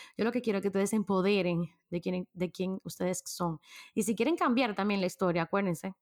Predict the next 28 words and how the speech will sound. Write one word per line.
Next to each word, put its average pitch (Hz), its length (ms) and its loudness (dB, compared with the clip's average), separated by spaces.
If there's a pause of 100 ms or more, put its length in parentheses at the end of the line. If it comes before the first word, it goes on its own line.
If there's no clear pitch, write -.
(160)
de 185 160 -10
que 180 100 -6
estamos 185 320 2
dejando 202 320 2
ir. 175 220 0 (240)
Es 196 120 -4
como 262 200 4
que 240 240 -2
quién 285 240 4
yo 311 80 4
soy 180 240 2
o 180 120 2
quién 208 140 0
yo 233 60 2
he 240 40 2
sido 233 160 2
hasta 220 120 -2
este 202 160 0
momento 175 580 2 (540)
o 196 140 0
qué 214 100 2
yo 220 80 2
quiero 233 180 2
ser 233 140 2
mañana. 226 400 4
Es 202 60 -4
como 226 200 2
que 202 280 -2